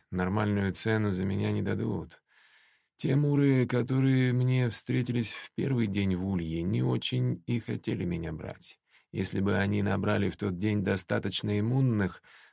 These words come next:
то выбросили бы из грузовика на съедение заражённым. Даже пулю на меня тратить бы не стали.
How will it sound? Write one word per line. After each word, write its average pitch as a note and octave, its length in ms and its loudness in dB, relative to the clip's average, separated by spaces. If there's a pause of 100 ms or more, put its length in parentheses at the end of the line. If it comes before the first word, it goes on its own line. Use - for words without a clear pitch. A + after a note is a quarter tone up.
(100)
то B2+ 200 0
выбросили A#2 760 4
бы F#2 360 2
из F2+ 120 0
грузовика F#2 640 0
на F#2+ 140 0
съедение F#2 760 0
заражённым. F#2 920 -2 (380)
Даже C3 280 2
пулю B2 460 0
на F#2+ 100 0
меня F#2+ 340 0
тратить F#2+ 600 -4
бы G2+ 80 -6
не F#2+ 180 -8
стали. - 520 -6